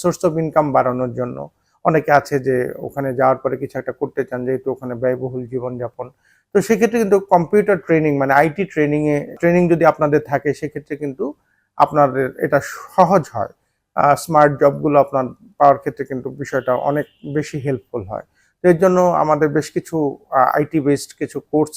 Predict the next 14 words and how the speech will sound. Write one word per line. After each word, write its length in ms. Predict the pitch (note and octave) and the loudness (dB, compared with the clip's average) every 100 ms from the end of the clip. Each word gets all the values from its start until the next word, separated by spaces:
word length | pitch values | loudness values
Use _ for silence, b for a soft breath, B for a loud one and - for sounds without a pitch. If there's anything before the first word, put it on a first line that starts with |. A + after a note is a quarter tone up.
| C3 | -4
আছে, 160 | - | -2
এই 80 | C#3 C#3 | -4 -2
কোর্সগুলো 320 | C3+ B2 C3+ | -6 -2 -4
আপনারা 220 | B2+ C3 - | -4 -8 -8
করে 160 | C3+ C#3 | -6 -6
নিতে 140 | C3 | -6
পারেন। 260 | B2 A#2+ A#2+ - b b b | -6 -6 -6 -14 b b b
আপনারা 200 | C#3+ D3+ | 0 0
ড্রাইভিং 460 | C3+ D#3+ E3+ F3 F3+ - | 6 8 8 8 2 2
কোর্স 200 | D#3 - - | 0 -2 0
করে 160 | C#3 C#3 | 0 0
নিতে 140 | B2+ | -2
পারেন, 280 | A#2+ B2 B2 | -2 -2 -2
এগুলো 260 | B2+ D3 | -2 0